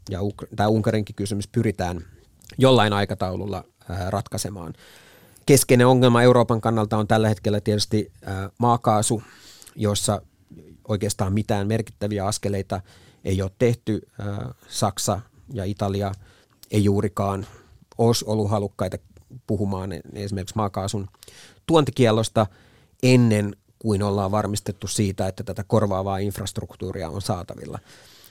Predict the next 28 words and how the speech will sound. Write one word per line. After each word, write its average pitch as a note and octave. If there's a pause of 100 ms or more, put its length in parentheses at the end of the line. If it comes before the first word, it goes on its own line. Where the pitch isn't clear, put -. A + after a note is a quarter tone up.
Ja G#2+
tähän C3+
tietysti B2
liittyy A#2
nyt A#2
tää G2+ (800)
E A#2+
U-komission A#2
a-, G#2+
aloittamat G#2
hankkeet, G#2
esimerkiksi G2+
tää G2
Repower G2
E-, A2
E G#2+
U, G#2
E A#2
U, G#2
jossa G#2 (640)
yhtenä A2+
tarkoituksena B2
on A2 (340)
löytää G#2
nimenomaan G2+
näitä G2
korvaavia G2+
energialähteitä, G2+